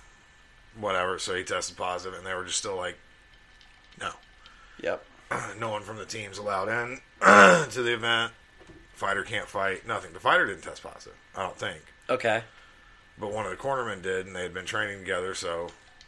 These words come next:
Speaker 2: Yep.
Speaker 1: U F C just went, "No, not happening."
Speaker 2: Yep. So I'll give it to
Speaker 1: But you can't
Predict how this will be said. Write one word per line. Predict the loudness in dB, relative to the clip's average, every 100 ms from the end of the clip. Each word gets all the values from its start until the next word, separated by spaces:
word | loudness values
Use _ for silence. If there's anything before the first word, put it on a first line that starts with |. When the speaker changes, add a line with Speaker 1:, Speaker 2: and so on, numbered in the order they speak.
| -20 -20 -20 -20 -18 -2
Speaker 2:
Yep. | -2 -2 -4
Speaker 1:
U | -4
F | -4
C | -6
just | -8
went, | -10 -10
"No, | -2 -2 -4 -20 -20 -20 -12
not | -2 0
happening." | 0 -4 -18 -20 -20 -20 -20 -20 -18
Speaker 2:
Yep. | -14 -14 -14 -20 -16 -4
So | 4 6
I'll | 8
give | 4
it | 2
to | 2 2
Speaker 1:
But | 2
you | -6
can't | -6 -6 -6